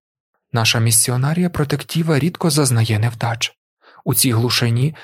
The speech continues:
все підготовлено до нашої появи. Молитва Ас-Салята – витисала для них сховок. Тепер я повинна грати роль Аулії, подруги Бога, Саядіни, що обманюватиме людей,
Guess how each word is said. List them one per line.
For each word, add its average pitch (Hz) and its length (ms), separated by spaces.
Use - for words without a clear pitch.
все - 240
підготовлено 120 720
до 123 100
нашої 110 360
появи. 117 520
Молитва 123 580
Ас-Салята – 131 840
витисала 123 580
для 117 160
них 110 180
сховок. - 640
Тепер 165 340
я 170 120
повинна 131 460
грати 143 420
роль 123 200
Аулії, 120 680
подруги 123 460
Бога, 117 480
Саядіни, 117 800
що - 180
обманюватиме 160 720
людей, 127 500